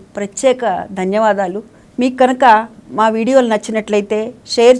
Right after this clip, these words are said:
చేయండి, లైక్ చేయండి, సబ్స్క్రైబ్ చేయండి. మూడు కోట్లు, ముప్పై మూడు కోట్లు దేవతలు అని అంటూ ఉంటారు.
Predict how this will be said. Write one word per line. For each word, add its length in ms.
చేయండి, 440
లైక్ 380
చేయండి, 360
సబ్స్క్రైబ్ 540
చేయండి. 320
మూడు 240
కోట్లు, 640
ముప్పై 320
మూడు 200
కోట్లు 360
దేవతలు 480
అని 120
అంటూ 260
ఉంటారు. 580